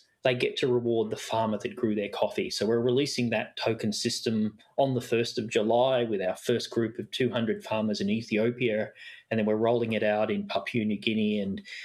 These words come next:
Indonesia in months after that. And by buying those tokens and rewarding farmers, and you, you, you can do lots of things. You can reward the farmer that grew your coffee. You can help them build up a drying facility, or there's lots of other,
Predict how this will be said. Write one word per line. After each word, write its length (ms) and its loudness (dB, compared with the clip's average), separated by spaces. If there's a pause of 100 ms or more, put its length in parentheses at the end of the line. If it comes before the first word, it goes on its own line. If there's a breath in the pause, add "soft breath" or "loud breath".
(220 loud breath)
Indonesia 600 0
in 120 0
months 260 -2
after 300 0
that. 260 0 (420 loud breath)
And 580 2 (440 soft breath)
by 160 4 (680)
buying 360 2
those 260 0
tokens 560 0
and 160 0
rewarding 440 2
farmers, 720 0 (320)
and 180 2
you, 160 0
you, 220 -2
you 100 0
can 120 2
do 140 4
lots 240 2
of 80 -4
things. 220 -4
You 100 2
can 80 -2
reward 340 2
the 80 -4
farmer 320 0
that 140 -4
grew 120 2
your 180 0
coffee. 420 0
You 240 0
can 160 -6
help 300 -2
them 140 0
build 280 0
up 200 -6
a 40 -8
drying 400 0
facility, 600 0
or 60 -2
there's 140 -2
lots 240 2
of 60 2
other, 320 2